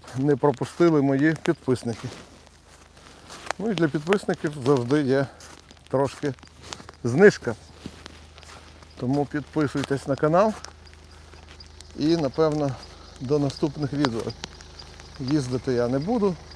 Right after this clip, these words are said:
Врешті, не зрозуміло навіть, чи там є, е, щось перефарбоване, але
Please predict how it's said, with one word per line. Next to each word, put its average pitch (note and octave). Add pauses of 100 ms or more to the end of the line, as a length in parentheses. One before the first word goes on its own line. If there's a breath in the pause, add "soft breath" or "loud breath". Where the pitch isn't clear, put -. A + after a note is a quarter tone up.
(1400)
Врешті, B2+
не B2
зрозуміло D3+
навіть, C3
чи C3
там C3+
є, B2+ (1400)
е, A#2+ (120)
щось C3 (640 loud breath)
перефарбоване, E3
але D#3